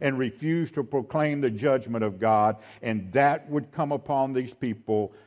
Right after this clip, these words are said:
or, or it would cause disobedience to come upon the people of the true living God. Just like today, the people of God did not want their spiritual leaders telling them that what they was doing was sin against the living God,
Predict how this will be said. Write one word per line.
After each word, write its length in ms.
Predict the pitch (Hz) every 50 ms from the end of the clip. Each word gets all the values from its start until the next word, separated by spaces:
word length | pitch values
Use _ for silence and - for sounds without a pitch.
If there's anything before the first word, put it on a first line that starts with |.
| _ _ _
or, 160 | 110 110 117
or 180 | 123 117 110
it 40 | 110
would 240 | 117 113 107 - -
cause 340 | - 139 135 135 127 113 98
disobedience 840 | 92 123 147 147 - 156 143 127 143 139 123 104 95 92 98 - -
to 80 | - -
come 240 | _ 135 127 120
upon 340 | 127 117 - - 120 120 120
the 80 | 127 117
people 440 | 113 - 120 101 - - 98 95 98
of 100 | 92 85
the 80 | 92
true 320 | 87 - - 104 101 101 101
living 380 | 101 98 90 90 98 90 92
God. 320 | 85 80 76 71 69 - - _ _ _ _ _ _
Just 280 | 101 120 165 165 - -
like 240 | 160 156 156 156
today, 460 | - 151 135 127 143 135 123 101 95 95
the 100 | 107 113
people 420 | - - 160 165 160 160 151 147
of 160 | 139 127 113
God 360 | 101 147 143 139 143 139 135 - - - _
did 160 | 120 135 131 127
not 280 | 143 151 147 151 -
want 200 | 165 151 151 151
their 140 | - 143 127
spiritual 640 | 127 - - - 147 147 147 143 - - 139 131 123
leaders 420 | 131 151 156 151 131 131 123 107
telling 360 | - - 156 151 151 139 127
them 240 | 127 131 131 131 123 - - _
that 160 | - 143 156 131
what 300 | 139 147 143 139 143 -
they 120 | 143 143
was 200 | 135 135 127 104
doing 420 | 101 147 170 165 147 135 131 113 - - _
was 200 | - 139 131 -
sin 420 | - - 180 180 151 127 120 117 - - _
against 440 | - 139 117 143 151 143 117 - -
the 100 | - 139
living 320 | 139 151 151 135 143 139 127
God, 340 | 151 165 151 135 120 117